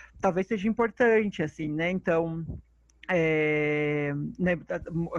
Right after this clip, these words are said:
cada vez mais, tipo, o pensamento de morar em comunidades, quem são os amigos que realmente importam, fazer acordos nesse sentido,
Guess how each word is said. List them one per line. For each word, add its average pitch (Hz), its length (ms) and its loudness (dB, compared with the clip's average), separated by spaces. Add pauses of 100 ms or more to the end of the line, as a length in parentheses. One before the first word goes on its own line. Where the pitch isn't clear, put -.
(200)
cada 170 180 -2
vez 175 180 0
mais, 180 200 0
tipo, - 100 -12
o 151 80 -14
pensamento 170 380 0
de 135 120 -6
morar 160 280 2
em 165 40 -6
comunidades, 165 1040 0
quem 180 160 0
são 185 160 -2
os 175 80 -2
amigos 165 400 -4
que 175 120 0
realmente 165 440 0
importam, 160 800 2
fazer 165 260 -2
acordos 180 800 2
nesse 156 240 -8
sentido, 156 640 -4